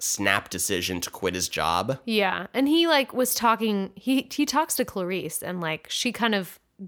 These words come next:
Speaker 2: draws him to the, the good side, I <laughs> guess, you know, like,
Speaker 1: Yeah.
Speaker 2: shows him things. And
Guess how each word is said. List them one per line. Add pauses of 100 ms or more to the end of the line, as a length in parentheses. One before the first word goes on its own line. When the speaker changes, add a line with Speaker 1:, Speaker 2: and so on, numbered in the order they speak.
Speaker 2:
draws
him
to
the, (680)
the
good
side,
I
<laughs>
guess,
you
know,
like,
Speaker 1:
Yeah.
Speaker 2:
shows
him
things.
And